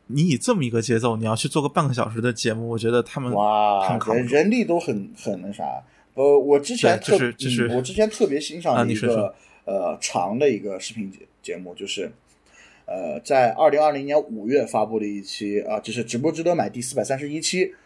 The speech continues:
Speaker 2: 啊，当富士X T四遇上 X Pro三，
Speaker 1: 啊。
Speaker 2: 这期的时长足足有，
Speaker 1: 啊。
Speaker 2: 足足有二十八分钟多。但是没有，所有的内容完全连贯，它是又，又有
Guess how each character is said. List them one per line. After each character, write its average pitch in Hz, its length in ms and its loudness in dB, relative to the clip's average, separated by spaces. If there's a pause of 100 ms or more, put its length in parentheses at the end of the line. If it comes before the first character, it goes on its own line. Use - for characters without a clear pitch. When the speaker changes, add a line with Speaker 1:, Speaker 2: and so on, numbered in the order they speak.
(160)
Speaker 2:
啊， 98 260 -6 (120)
当 151 240 6
富 151 200 0
士 127 140 -2
X 120 340 -2
T 143 160 -4
四 120 280 -2
遇 127 100 -2
上 123 160 -2
X - 320 -8
Pro 123 180 2
三， 147 320 0 (360)
Speaker 1:
啊。 151 280 -6
Speaker 2:
这 247 200 4
期 - 280 2
的 214 80 2
时 180 220 0
长 156 340 2
足 160 200 2
足 170 160 2
有， 160 140 4
Speaker 1:
啊。 - 40 -4 (420)
Speaker 2:
足 180 160 -2
足 190 120 0
有 196 100 6
二 190 220 6
十 - 100 -6 (100)
八 202 220 4
分 127 180 -2
钟 107 200 -6
多。 87 260 -8 (1400)
但 214 140 10
是 180 300 -2
没 165 240 4
有， 175 200 4
所 165 340 6
有 220 60 8
的 139 120 -2
内 127 160 0
容 110 380 -6
完 135 200 0
全 139 260 -2
连 110 200 -4
贯， 143 120 2
它 165 140 -2
是 156 380 0 (220)
又， 202 360 6
又 208 220 8
有 110 280 -2